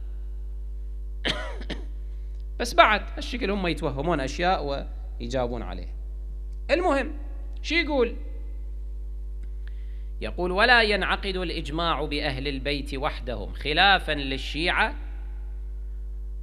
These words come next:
ثم يمضي فيقول: "قالوا: 'كتاب الله وعترتي'". يعني يقول الشيعة احتجوا بهذا،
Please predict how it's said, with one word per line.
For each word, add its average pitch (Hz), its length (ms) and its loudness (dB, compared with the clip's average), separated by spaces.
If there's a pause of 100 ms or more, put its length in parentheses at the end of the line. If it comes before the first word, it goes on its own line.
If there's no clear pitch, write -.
(120)
ثم 185 200 2
يمضي 185 400 6
فيقول: 151 640 2 (100)
"قالوا: 277 680 10 (680)
'كتاب 320 580 10
الله 302 560 10
وعترتي'". 240 840 4 (800)
يعني 104 200 -2
يقول 147 180 0
الشيعة 170 300 2
احتجوا 196 460 0
بهذا، 208 560 6